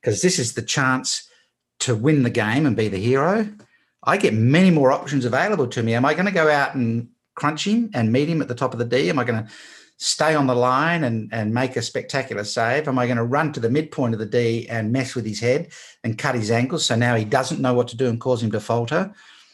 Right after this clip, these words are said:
You know, I've got lots of options when I'm excited about what this actually means to me, but if I'm fearful, I'm gonna stay on the line and give him the widest possible shot to the goal, and probably he'll make the shot, you know? So,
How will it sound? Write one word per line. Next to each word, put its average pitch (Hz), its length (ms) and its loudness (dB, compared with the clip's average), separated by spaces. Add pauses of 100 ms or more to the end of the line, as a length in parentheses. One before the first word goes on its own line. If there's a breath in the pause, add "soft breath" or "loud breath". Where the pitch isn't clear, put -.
(260 loud breath)
You 127 80 -2
know, 123 100 2
I've 135 140 0
got - 200 0
lots 143 360 0
of 143 100 -4
options 117 460 -2
when 123 120 -2
I'm 117 100 0
excited 151 540 0
about 104 260 -4
what 123 180 -2
this 127 180 -6
actually 117 280 -4
means 202 260 -2
to 120 60 -4
me, 107 60 -2
but 110 80 -2
if 117 140 -6
I'm 113 100 -2
fearful, 113 600 0 (360 loud breath)
I'm 139 140 0
gonna 190 180 2
stay 143 260 2
on 127 100 2
the 117 80 2
line 131 260 2
and 117 100 0
give 117 120 -2
him 113 100 0
the 107 80 -2
widest 120 420 0
possible 113 340 -4
shot - 300 -4
to 123 80 -8
the 117 80 -6
goal, 131 440 -2
and 107 320 -4 (380 loud breath)
probably 131 600 2
he'll 127 160 -2
make 123 220 -2
the 139 100 -6
shot, 180 320 -2
you 107 60 -6
know? 110 140 -2
So, 135 340 2